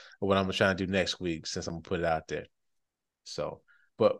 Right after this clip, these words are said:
as before we get out of here, that's one thing I do wanna, I did wanna mention. This has been on my mind, um, for a while, for a while. So, um,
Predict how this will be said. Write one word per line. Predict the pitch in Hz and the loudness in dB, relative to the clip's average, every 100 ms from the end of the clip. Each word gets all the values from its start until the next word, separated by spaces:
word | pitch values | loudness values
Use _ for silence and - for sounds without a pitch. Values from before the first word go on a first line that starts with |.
| - | 4
as | 156 156 | 6 6
before | - 143 | 4 4
we | |
get | 135 | 8
out | 117 | 8
of | 107 | 6
here, | 104 98 | 2 2
that's | 113 113 | 2 2
one | 113 | 0
thing | 110 | 2
I | 101 | 0
do | 98 95 | 0 0
wanna, | 95 87 85 - | 0 0 -2 -2
I | 85 | -2
did | 87 92 | -2 -2
wanna | 87 | -2
mention. | 87 90 - | -4 -6 -6
This | 98 104 | -6 -6
has | 92 | -10
been | 85 87 | -8 -6
on | 82 | -6
my | 82 | -6
mind, | 82 82 80 78 - _ _ _ - | -4 -4 -4 -8 -16 _ _ _ -4
um, | 82 76 78 78 _ _ _ _ _ _ _ _ | -4 -4 -10 -20 _ _ _ _ _ _ _ _
for | 160 143 90 | 4 6 6
a | |
while, | 80 73 67 - - _ _ _ _ - | 0 -2 -2 -6 -12 _ _ _ _ -6
for | 101 | -4
a | 82 | -4
while. | - - - - _ _ _ _ _ _ | -6 -10 -12 -20 _ _ _ _ _ _
So, | - 139 123 107 95 - | 0 4 6 4 0 -2
um, | 95 80 78 - | -2 -2 -6 -12